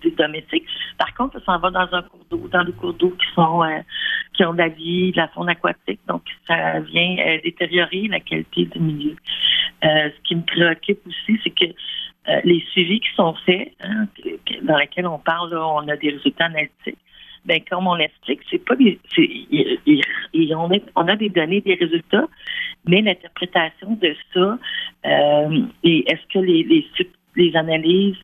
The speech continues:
les paramètres analytiques sont corrects ? Moi, ce que j'ai vu comme suivi pour le dossier d'Haldimand,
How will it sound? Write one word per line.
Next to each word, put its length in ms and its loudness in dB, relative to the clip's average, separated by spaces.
les 80 2
paramètres 460 -2
analytiques 600 -6
sont 80 -8
corrects ? 280 -4
Moi, 140 4
ce 40 -16
que 140 -2
j'ai 160 0
vu 120 -6
comme 220 -2
suivi 540 0
pour 180 -4
le 140 4
dossier 280 -2
d'Haldimand, 680 -2